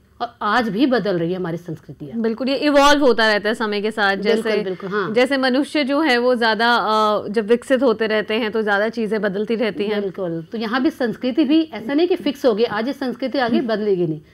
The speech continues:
Speaker 1: कभी-कभी दो क्षेत्र के जो बॉर्डर होते हैं,
Speaker 2: जी।
Speaker 1: है ना, एक क्षेत्र में दूसरे क्षेत्र के लोग आ जाते हैं तो उनका जो एक अलग संस्कृति फॉर्म हो जाती है।
Speaker 2: बिल्कुल।
Speaker 1: वो एक जो पहला क्षेत्र उसकी और दूसरे क्षेत्र की मिलकर एक नई संस्कृति बन
Speaker 2: जैसे हम
Speaker 1: जाती है।
Speaker 2: दिल्ली की ही बात कर लें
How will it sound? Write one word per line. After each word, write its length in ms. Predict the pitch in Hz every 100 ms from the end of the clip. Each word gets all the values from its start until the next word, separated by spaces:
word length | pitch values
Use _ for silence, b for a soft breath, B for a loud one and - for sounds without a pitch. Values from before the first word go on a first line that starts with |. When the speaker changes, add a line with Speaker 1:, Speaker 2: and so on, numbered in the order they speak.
| b -
Speaker 1:
कभी-कभी 540 | 262 294 311 269 294 302 b 196
दो 180 | 254 311
क्षेत्र 340 | 269 240 254
के 120 | 269
जो 100 | 247
बॉर्डर 340 | 208 202 202 240
होते 260 | 190 170
हैं, 100 | 147 - -
Speaker 2:
जी। 140 | 208
Speaker 1:
है 240 | 202 190 254
ना, 80 | 311
एक 240 | 233 240
क्षेत्र 240 | 254 247
में 80 | 262
दूसरे 220 | 226 -
क्षेत्र 280 | 254 247 247
के 120 | 247
लोग 180 | 240 247
आ 200 | 226 226
जाते 300 | 240 208 208
हैं 100 | 240 B B
तो 60 | 311
उनका 380 | 269 233 240 285
जो 100 | 320
एक 140 | 320 247
अलग 220 | 233 349
संस्कृति 500 | 349 247 240 226 247
फॉर्म 240 | 233 185
हो 100 | 180
जाती 140 | 151 214
है। 40 |
Speaker 2:
बिल्कुल। 580 | 208 185 185 165 160 180 b b -
Speaker 1:
वो 180 | 226 - -
एक 180 | 208 220
जो 160 | 185 214
पहला 320 | 214 202 247
क्षेत्र 260 | 247 254 254
उसकी 280 | 226 - 349
और 80 |
दूसरे 280 | 220 220 285
क्षेत्र 280 | 254 240 247
की 80 | 247
मिलकर 420 | 226 233 254 330 - B 262
एक 140 | 262
नई 180 | 247 269
संस्कृति 460 | 254 202 - 202
बन 80 | 220
Speaker 2:
जैसे 240 | 233 247 269
हम 80 |
Speaker 1:
जाती 100 | 262
है। 60 | 262
Speaker 2:
दिल्ली 180 | 254 269
की 140 | 269
ही 60 | 262
बात 300 | 214 190 185
कर 120 | 190
लें 260 | 175 175